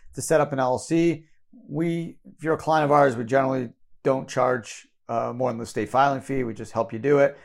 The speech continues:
Um, we can also provide you an operating agreement if you're a client of ours for a four oh one K. Um, and this way you have an L L C. Now, one other thing to mention, if you were, wanna get a loan, right, especially if you're a solo four oh one K, wanna take advantage of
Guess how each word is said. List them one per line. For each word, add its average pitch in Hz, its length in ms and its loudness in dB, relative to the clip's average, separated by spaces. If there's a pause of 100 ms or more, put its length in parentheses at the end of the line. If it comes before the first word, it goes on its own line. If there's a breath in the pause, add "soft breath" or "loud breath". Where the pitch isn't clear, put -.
(300 soft breath)
Um, 120 360 2
we 117 80 -8
can 123 100 -10
also 123 220 -6
provide 113 360 2
you 110 260 -4 (920)
an 143 60 0
operating 147 340 2
agreement 123 280 -4
if 110 140 -10
you're 104 200 -4
a - 160 -12
client 131 300 -2
of 120 80 -4
ours 123 220 -2
for 117 140 -8
a 98 40 -8
four 110 180 -2
oh 110 40 -4
one 110 140 -10
K. 135 380 2 (500 soft breath)
Um, 127 340 4
and 175 140 0
this 175 120 2
way 185 140 0
you 147 120 0
have 139 480 4
an 117 100 -8
L 113 100 0
L 107 80 -2
C. 104 240 -6
Now, 123 260 -2 (300 soft breath)
one 208 180 12
other 220 200 12
thing 185 260 6
to 170 120 0
mention, 160 460 2
if 131 140 -2
you 160 120 4
were, 156 280 4
wanna 185 400 4
get 180 140 10
a 156 140 4 (120)
loan, 131 600 8 (380)
right, 135 260 6
especially 165 340 2
if 151 80 0
you're 151 100 4
a 127 40 2
solo 147 320 4
four 143 180 0
oh 131 40 0
one 127 100 -4
K, 131 480 0 (240 soft breath)
wanna 135 220 4
take 143 240 2
advantage 131 440 2
of 120 180 -2